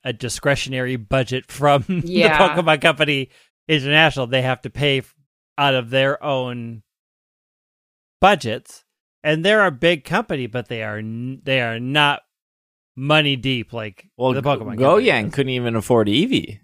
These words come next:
Speaker 3: It was, it was just a Pikachu meet and greet. There,
Speaker 1: Yeah.
Speaker 3: there
Speaker 2: I
Speaker 3: was,
Speaker 2: want
Speaker 3: there was no Eevee.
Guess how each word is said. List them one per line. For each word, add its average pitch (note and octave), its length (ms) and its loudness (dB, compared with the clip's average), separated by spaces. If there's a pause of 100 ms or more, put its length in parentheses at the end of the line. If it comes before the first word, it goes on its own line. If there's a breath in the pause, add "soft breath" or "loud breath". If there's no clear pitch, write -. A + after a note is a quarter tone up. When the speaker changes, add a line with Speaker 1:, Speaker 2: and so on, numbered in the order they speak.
Speaker 3:
It A2 120 2
was, B2+ 200 2
it A#2 160 6
was F3 200 2
just D#3 380 2
a G#2 60 2
Pikachu F3 520 2
meet F#2 200 -4
and C2+ 100 -12
greet. C2+ 360 -4
There, C#3+ 180 2
Speaker 1:
Yeah. C3 200 4
Speaker 3:
there - 120 6
Speaker 2:
I C4+ 100 6
Speaker 3:
was, C#4 80 4
Speaker 2:
want A3 380 2
Speaker 3:
there C#3 120 6
was D#3+ 120 4
no A2+ 160 4
Eevee. A2 460 2